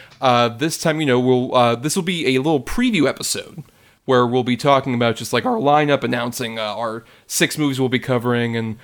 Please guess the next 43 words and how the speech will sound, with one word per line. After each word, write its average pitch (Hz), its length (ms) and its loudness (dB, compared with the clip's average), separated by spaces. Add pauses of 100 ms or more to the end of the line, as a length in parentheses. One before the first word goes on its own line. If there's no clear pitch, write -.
(140)
some 131 180 -4
other 117 220 2
things. 120 420 -6 (380)
And, 135 420 -2
uh, 151 260 -2
yeah, 220 140 -4
we're 165 140 -4
doing 202 180 -2
horror. 170 320 -2
So - 160 -2
I'm 175 100 2
just 202 180 -6
curious, 262 580 -4 (220)
Brian, 170 300 0
in 151 100 -4
general, 147 360 0
like, 135 160 2
you, 175 340 -4
we've 226 140 -2
talked 220 320 -2
about 120 240 -2
this 107 160 -12
'cause - 100 -12
we 139 80 -8
covered 196 240 0
a - 20 -14
couple 120 220 -4
horror 110 240 -6
movies 104 260 -12
last 120 240 -6
season. - 400 -16 (300)
Like, 131 220 2
you 139 140 -6
mentioned 156 340 0
you 139 100 -2
were, 120 240 0
like, 113 160 -4
a 117 40 -4
scaredy 120 420 -2
cat - 260 -12 (220)
previously, - 640 -10 (380)
and 117 160 -4
you're 120 260 0